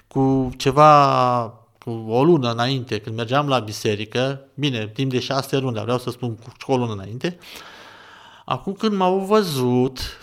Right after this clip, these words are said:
cum merg, cum vin de la biserică, la amiază, la, și s-a terminat serviciul divin, m-au întrebat și au zis: „Tu nu cumva ești băiatul acela care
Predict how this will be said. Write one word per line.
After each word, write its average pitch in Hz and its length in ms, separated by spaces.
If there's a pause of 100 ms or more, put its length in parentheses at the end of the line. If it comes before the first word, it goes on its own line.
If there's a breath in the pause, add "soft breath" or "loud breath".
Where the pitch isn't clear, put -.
(120)
cum 190 200
merg, 127 400 (120)
cum - 140
vin 127 180
de 185 80
la 196 140
biserică, 127 1080
la 117 200
amiază, 107 540
la, 110 160 (240)
și - 60
s-a 127 120
terminat 117 320
serviciul 110 300
divin, 123 400 (720 loud breath)
m-au 175 140
întrebat 185 380
și 185 80
au 170 60
zis: 170 420 (1160)
„Tu 185 560
nu 147 140
cumva 151 400
ești 147 400
băiatul 139 420
acela 131 500
care 123 600